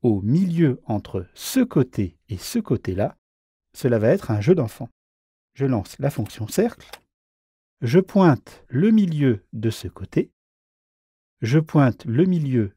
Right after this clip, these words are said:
de l'autre côté, je me mets à l'intersection entre les deux, je clique et je n'ai plus qu'à rentrer le rayon. Le repérage d'accrochage aux objets nécessite un petit temps d'adaptation, mais c'est un outil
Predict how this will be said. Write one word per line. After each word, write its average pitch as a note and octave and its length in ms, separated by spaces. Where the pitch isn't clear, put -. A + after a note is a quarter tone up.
de G2+ 120
l'autre A#2+ 380
côté, - 400
je B2+ 140
me E3 120
mets D#3 140
à A#2+ 100
l'intersection D#3+ 760
entre E3+ 220
les G2+ 120
deux, F2 180
je G#3+ 140
clique - 540
et D#3+ 120
je D#3 80
n'ai A2+ 120
plus E3+ 180
qu'à B2+ 160
rentrer F#2+ 480
le D3+ 180
rayon. C3 280
Le B2 140
repérage G3 480
d'accrochage B2+ 500
aux A#2 160
objets D3+ 240
nécessite E3+ 680
un B2+ 120
petit G3 360
temps E3+ 220
d'adaptation, B2 840
mais C3+ 320
c'est - 400
un G#2 200
outil C#3+ 360